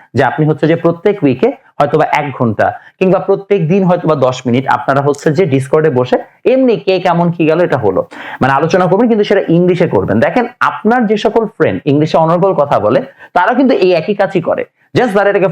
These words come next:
ফর্মালি করে না। For example, if I am having a conversation with someone who is from the state, যে কিনা আমার দেশের বাইরে আছে,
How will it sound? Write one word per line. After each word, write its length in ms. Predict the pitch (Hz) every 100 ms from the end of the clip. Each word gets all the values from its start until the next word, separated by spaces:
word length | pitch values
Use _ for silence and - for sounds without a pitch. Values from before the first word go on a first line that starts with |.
| 175
ফর্মালি 380 | 151 165 180 160
করে 120 | 104 85
না। 40 | -
For 80 | 165 175
example, 280 | 185 185 190
if 40 | 180 -
I 20 | 156
am 60 | 226 226
having 180 | 214 214
a 20 | 190
conversation 540 | 160 151 135 107 - 269 _ - -
with 120 | 131 -
someone 400 | 165 180 180 180 175 170
who 60 | - 165
is 60 | 170
from 100 | 160
the 60 | 165 -
state, 240 | 135 110 -
যে 60 | 135
কিনা 120 | 151
আমার 120 | 143 147 113 139
দেশের 220 | 135 156 113
বাইরে 200 | 113 160
আছে, 100 | 156